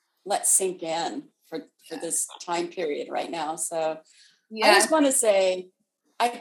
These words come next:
Speaker 1: I just wanna say, because I'm just gonna sign off, because this is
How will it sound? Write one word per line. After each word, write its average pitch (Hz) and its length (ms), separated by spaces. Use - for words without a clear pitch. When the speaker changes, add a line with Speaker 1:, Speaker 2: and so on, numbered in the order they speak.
Speaker 1:
I 262 60
just 320 380
wanna 285 220
say, 214 260
because 196 220
I'm 202 180
just 226 180
gonna 208 160
sign 180 320
off, 156 300
because 170 280
this 175 180
is 165 220